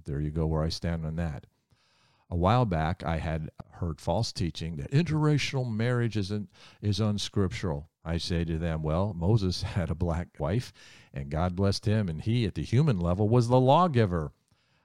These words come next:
There is no biblical voice for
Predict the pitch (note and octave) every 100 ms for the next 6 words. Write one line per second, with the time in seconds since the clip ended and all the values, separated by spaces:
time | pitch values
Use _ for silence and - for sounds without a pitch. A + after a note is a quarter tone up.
0 | - G#2 G2 F#2 D#2 E2+ D2+ D2+ D#2+ D#2
1 | D2+ D2+ C#2+ - F2 D#2+ C#2+ C#2 - -
2 | _ - - A2 A2+ A2 -